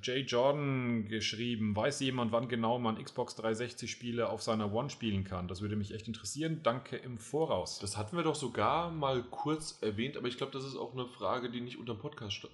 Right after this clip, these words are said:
Speaker 2: doch,
Speaker 1: Doch,
Speaker 2: stand die?
Speaker 1: ja.
Speaker 2: Dann hat der aber nicht den Podcast ganz gehört, weil wir zumindest mal, äh, kurz erwähnt
Speaker 1: Ja.
Speaker 2: hatten in einem Nebensatz, den man vielleicht auch missverständlich, äh,
Speaker 1: Ja,
Speaker 2: interpretieren
Speaker 1: und, äh,
Speaker 2: können.
Speaker 1: das Problem ist ja tatsächlich auch, dass die Antwort aber nicht ganz exakt präzise
Speaker 2: Richtig.
Speaker 1: ist.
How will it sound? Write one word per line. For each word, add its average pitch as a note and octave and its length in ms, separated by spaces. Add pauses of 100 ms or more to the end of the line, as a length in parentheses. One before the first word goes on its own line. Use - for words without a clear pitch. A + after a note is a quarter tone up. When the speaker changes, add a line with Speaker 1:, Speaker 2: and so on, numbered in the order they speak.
Speaker 2:
doch, C#3 160
Speaker 1:
Doch, - 80
Speaker 2:
stand B2 240
die? F3+ 120 (220)
Speaker 1:
ja. - 120
Speaker 2:
Dann G2+ 220
hat G2+ 180
der F2+ 220
aber F#2 220
nicht F#2 200
den F#2 120
Podcast F#3+ 440
ganz C#3 220
gehört, B2 200
weil A2 140
wir A2 100
zumindest C3+ 460
mal, C#3 280
äh, A2 140 (120)
kurz F#3 320
erwähnt C#3 440
Speaker 1:
Ja. - 60
Speaker 2:
hatten E2+ 240
in - 140
einem A#2 300
Nebensatz, E3 680
den C#3 160
man C#3 140
vielleicht B2+ 340
auch B2 100
missverständlich, A#2+ 800 (300)
äh, B2+ 100 (400)
Speaker 1:
Ja, G2+ 180
Speaker 2:
interpretieren C3 500
Speaker 1:
und, B2 60
äh, - 40
Speaker 2:
können. C#3+ 180
Speaker 1:
das D#3+ 80
Problem C3+ 220
ist C#3 60
ja C3+ 80
tatsächlich B2 320
auch, A#2 80
dass A#2 140
die A2 80
Antwort A#2+ 220
aber A2 140
nicht A2 140
ganz A2+ 220
exakt - 360
präzise G2+ 280
Speaker 2:
Richtig. A2+ 180
Speaker 1:
ist. - 200